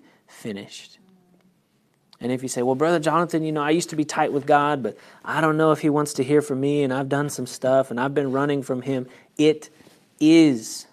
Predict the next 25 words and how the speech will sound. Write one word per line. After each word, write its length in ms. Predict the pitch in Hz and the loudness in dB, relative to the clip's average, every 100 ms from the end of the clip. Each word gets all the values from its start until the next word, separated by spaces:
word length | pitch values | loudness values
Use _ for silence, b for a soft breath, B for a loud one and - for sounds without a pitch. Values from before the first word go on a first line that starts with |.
| _ | _
finished. 720 | _ - 107 101 - - - _ _ _ _ _ _ _ | _ -10 -10 -10 -18 -20 -20 _ _ _ _ _ _ _
You 140 | 147 | -4
can 160 | 151 147 | -2 -4
still 580 | - - - - 202 160 | -8 -14 -12 0 2 4
reach 380 | 135 120 - 107 | 4 0 -4 -6
out, 360 | 101 - _ _ b b | -6 -10 _ _ b b
and 140 | - 123 | -10 -8
he 100 | 139 | -6
still 380 | - - 196 196 | -8 2 6 6
has 220 | 160 127 | 4 2
that 120 | 117 | -2
forgiveness. 600 | - 113 110 104 135 - | -4 -8 -8 -10 -12 -10
And 100 | 131 | -2
guess 220 | 160 160 | -2 0
what? 260 | 190 196 117 | 0 0 -2
Between 380 | 143 175 165 131 | -4 -2 -2 2
now 260 | 135 165 | 4 4
and 140 | 135 120 | 4 0
next 240 | 143 - | -2 -2
Thanksgiving, 540 | 180 180 180 185 185 | -4 -4 0 0 0
if 140 | 127 139 | -2 -2
you 100 | 160 | -2
mess 260 | 156 160 | -2 -2
up 120 | 165 160 | -4 -4
again, 380 | 143 165 175 | -4 -4 -4